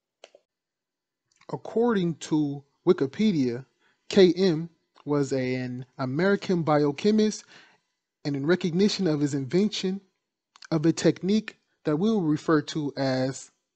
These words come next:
the picker technique, just for this video, he shared the nineteen ninety-three Nobel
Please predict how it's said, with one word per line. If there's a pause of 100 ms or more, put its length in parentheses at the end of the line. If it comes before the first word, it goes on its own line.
(500)
the
picker
technique, (100)
just
for
this
video, (1120)
he
shared
the
nineteen
ninety-three (220)
Nobel